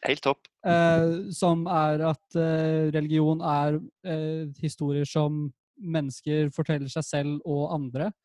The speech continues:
Speaker 2: og som
Speaker 1: Mm.
Speaker 2: resonerer med, eh, den totale menneskeheten, på en måte.
Speaker 1: Mm.
Speaker 2: Eh, og det er derfor religion på en måte ligner ganske mye, eh, gjennom verden, selv om det
Speaker 1: Mm.
Speaker 2: ikke kommer fra samme sted.
Speaker 1: Mm.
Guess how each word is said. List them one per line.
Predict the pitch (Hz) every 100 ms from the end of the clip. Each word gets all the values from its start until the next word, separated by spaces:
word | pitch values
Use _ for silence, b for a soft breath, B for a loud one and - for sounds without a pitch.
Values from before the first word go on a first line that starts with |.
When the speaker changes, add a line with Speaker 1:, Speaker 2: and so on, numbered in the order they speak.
| _ _
Speaker 2:
og | 165 151
som | 160
Speaker 1:
Mm. | 156
Speaker 2:
resonerer | 151 - 156 127 117 135 156 143 _
med, | 180 139 127 131 139 - _ _ _ _ -
eh, | 156 147 147 143 147 151 160
den | 160 156 151
totale | 156 160 139 147
menneskeheten, | 147 - 135 127 143 135
på |
en | 147
måte. | 139 226 - _ _ _ _ _ -
Speaker 1:
Mm. | 123 117
Speaker 2:
Eh, | 165 160 170
og | 170
det | 160
er | 151 143
derfor | 135 - 156 151
religion | 147 151 151 151 151 151 143
på |
en | 156
måte | 151 - 151
ligner | 156 147 127 131 135
ganske | 135 - 143
mye, | 143 165 220 _ _ _
eh, | 180 160 156 156 156 165 - -
gjennom | 160 160 147 151
verden, | 151 143 180 226
selv | - 165 151
om | 156
det | 156 - 123
Speaker 1:
Mm. | 117
Speaker 2:
ikke | 123 151 - _
kommer | - 156 151 147
fra | 156
samme | 156 151 143
sted. | 147 185 - _ _ _ _ _ _ _ 127
Speaker 1:
Mm. | 117 123